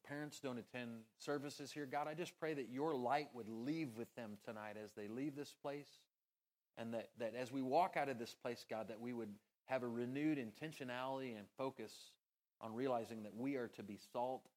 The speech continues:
seasoning, light to the world around us. God, I pray that you help us to do that and to shine brightly for you. God, bring us all back Sunday for a great service.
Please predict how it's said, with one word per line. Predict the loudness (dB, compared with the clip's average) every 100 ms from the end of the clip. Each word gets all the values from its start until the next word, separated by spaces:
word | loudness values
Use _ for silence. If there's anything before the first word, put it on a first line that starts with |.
| _ _ -20 -8
seasoning, | -4 -4 -4 -8 -12 _ _ _ _
light | 0 4 4 2 -6 -20 _ _ _ _ _ _
to | -6
the | -2
world | 2 2 2
around | 0 -2 -4
us. | -8 -14 -20 -20 _ _ -10
God, | -8
I | -6
pray | -6
that | -6 -6
you | -6
help | -2 -2 -2
us | -8 -8
to | -10
do | 0 2
that | 2 0 -4 -14 -20 _ _ _ _ -14
and | -10
to |
shine | -6 -6 -4
brightly | -2 -4 -6 -14
for | -20
you. | -20 -10
God, | -6
bring | -2 0
us | 8
all | 12
back | 12 10
Sunday | 6 -2 0 0
for | 0 -2
a |
great | 2 2 2 0
service. | -2 -2 -2 -6 -14